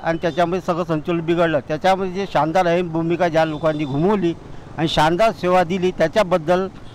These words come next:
माझ्यातर्फे हे रांगोळी त्यांना मी माझ्यातर्फे काढत आहे, त्यांना काढून दिलेली आहे ही सक्करदरा पोलीस स्टेशन समोर. माननीय तुकारामजी मुंढे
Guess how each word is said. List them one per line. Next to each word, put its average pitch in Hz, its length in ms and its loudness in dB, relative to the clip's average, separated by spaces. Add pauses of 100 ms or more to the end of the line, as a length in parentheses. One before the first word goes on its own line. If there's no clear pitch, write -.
माझ्यातर्फे 156 520 2
हे 175 120 4
रांगोळी 151 320 2
त्यांना 151 280 2
मी 170 240 2 (140)
माझ्यातर्फे 147 440 0
काढत 170 320 2
आहे, 101 120 -4 (500)
त्यांना 156 200 0
काढून 151 300 2
दिलेली 135 300 -2
आहे 123 80 -4
ही 147 60 -4
सक्करदरा 208 440 2
पोलीस 170 200 -2
स्टेशन 165 320 0 (440)
समोर. 147 240 2 (440)
माननीय 170 580 4
तुकारामजी 160 600 2
मुंढे 147 420 0